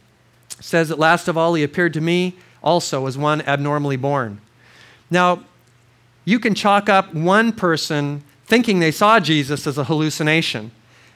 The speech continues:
But when you have Jesus appearing for a period of forty days to all kinds of different people, even as, uh, as Luke says, many of whom are still alive, Paul said, "Many of whom are still alive." If, if you don't believe me, in essence, what Paul is saying,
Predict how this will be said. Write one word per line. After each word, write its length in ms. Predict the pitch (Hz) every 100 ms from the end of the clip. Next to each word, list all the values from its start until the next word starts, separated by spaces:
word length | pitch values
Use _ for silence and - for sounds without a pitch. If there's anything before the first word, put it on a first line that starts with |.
| -
But 140 | 170
when 140 | 190 190
you 80 | 190
have 240 | 208 190
Jesus 400 | 185 254 220 -
appearing 460 | 170 214 220 202 175
for 140 | 175
a 40 |
period 300 | 160 202 190
of 80 | 156
forty 320 | - 202 208 160
days 340 | 190 175 143
to 60 | -
all 240 | 175 208
kinds 320 | 208 202 220
of 80 | 175
different 300 | 156 151 139
people, 420 | - 147 147 151 - - - -
even 280 | 202 202 185
as, 240 | 160 156
uh, 200 | 156 151
as 220 | 151 151 170
Luke 200 | 208 -
says, 340 | 175 147 143
many 280 | 175 220 202
of 100 | 143
whom 180 | 202 180
are 100 | 156
still 300 | - 214 165
alive, 640 | 151 185 151 139 165 - _ _ _ _ _ _ _
Paul 240 | - 202 208
said, 220 | 190 165
"Many 260 | 180 214
of 120 | 196 -
whom 180 | 208
are 80 | 185
still 320 | 156 214 196
alive." 500 | 165 170 185 156 160
If, 160 | 165 -
if 120 | 156
you 60 | 202
don't 160 | 214
believe 300 | 165 190 240
me, 220 | 185 160 156
in 80 |
essence, 320 | 160 156 165 -
what 140 | 151
Paul 200 | 165 151
is 80 | 143
saying, 280 | 160 160